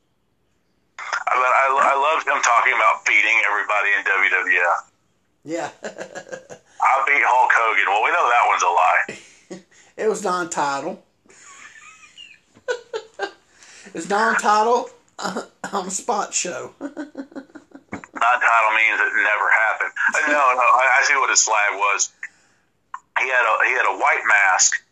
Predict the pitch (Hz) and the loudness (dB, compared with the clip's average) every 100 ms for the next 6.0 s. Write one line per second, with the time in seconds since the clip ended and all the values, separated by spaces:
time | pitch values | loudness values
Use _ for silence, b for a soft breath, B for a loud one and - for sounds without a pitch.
0 | _ _ _ _ - 104 104 101 101 101 | _ _ _ _ -6 -2 0 0 0 0
1 | 98 92 87 - _ _ _ _ _ _ | 2 2 0 -4 _ _ _ _ _ _
2 | - 120 131 151 - - 131 127 110 101 | -10 -6 -4 2 2 4 2 2 2 0
3 | 101 95 95 92 92 92 - _ - - | -2 0 0 2 0 -2 -6 _ -18 -8
4 | - 95 - - 117 110 95 110 95 95 | -4 0 2 2 2 -2 -2 -2 0 0
5 | 90 92 90 87 87 - - 147 - 104 | 0 0 -2 -2 -4 -4 -6 -8 -16 -18